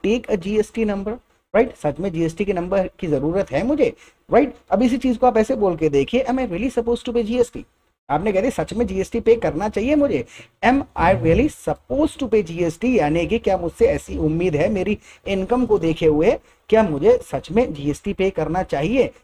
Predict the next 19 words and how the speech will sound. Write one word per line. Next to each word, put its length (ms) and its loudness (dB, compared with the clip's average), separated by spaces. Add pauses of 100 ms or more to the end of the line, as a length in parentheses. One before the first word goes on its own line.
(140)
सपोज 360 2
किसके 320 2
द्वारा? 360 2
"Am 160 -4
I 160 2
really 400 -2
supposed 580 2 (720)
by 300 4
the 140 4
G 200 0
S 100 -20
T 80 -2
department 520 -2
to 120 -6
pay 140 0
G 180 0
S 80 -16
T?" 80 -18 (840)
राइट? 240 2